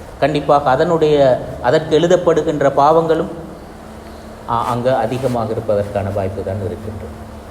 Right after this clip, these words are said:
அப்ப அந்த வகையில நாங்க புரிஞ்சு கொள்ள வேண்டிய விஷயம், நாங்க நன்மைகள் செய்தல் என்று சொல்றதுல போட்டி போட்டுக்கொண்டு செயற்படுதல் என்று சொல்றது மட்டுமல்ல முக்கியமானது,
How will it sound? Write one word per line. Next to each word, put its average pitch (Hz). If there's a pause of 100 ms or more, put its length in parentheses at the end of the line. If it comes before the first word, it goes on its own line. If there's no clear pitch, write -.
(320)
அப்ப 113
அந்த 135
வகையில 123 (360)
நாங்க 120 (100)
புரிஞ்சு 190
கொள்ள 156
வேண்டிய 139
விஷயம், 135
நாங்க 135
நன்மைகள் 208
செய்தல் 180
என்று 156
சொல்றதுல 156 (500)
போட்டி 180
போட்டுக்கொண்டு 165 (100)
செயற்படுதல் 151
என்று 139
சொல்றது 135
மட்டுமல்ல 139
முக்கியமானது, 104